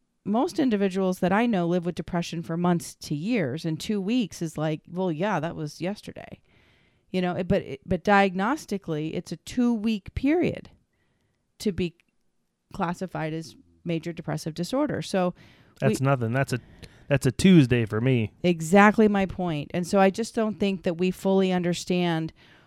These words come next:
Speaker 1: what it is that we're saying, and we don't understand how to listen and receive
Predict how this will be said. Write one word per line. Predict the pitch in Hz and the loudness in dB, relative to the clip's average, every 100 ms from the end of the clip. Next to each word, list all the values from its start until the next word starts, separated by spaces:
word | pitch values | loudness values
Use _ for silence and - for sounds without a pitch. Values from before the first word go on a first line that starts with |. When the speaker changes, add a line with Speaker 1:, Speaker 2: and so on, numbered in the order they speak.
| _ | _
Speaker 1:
what | 180 220 | 4 4
it | 226 | 6
is | 208 185 | 4 2
that | 175 | -2
we're | 180 | -2
saying, | 180 185 175 170 165 | -2 0 0 0 -2
and | - 185 | -4 0
we | 185 | 0
don't | 190 214 - | 2 0 -2
understand | 220 202 214 202 190 | -2 -2 -2 -2 0
how | 196 | 2
to | 190 | 2
listen | 180 214 - 196 | 2 0 0 0
and | 180 | 2
receive | 175 170 - 208 208 185 175 - | 2 0 -2 0 0 0 -2 -4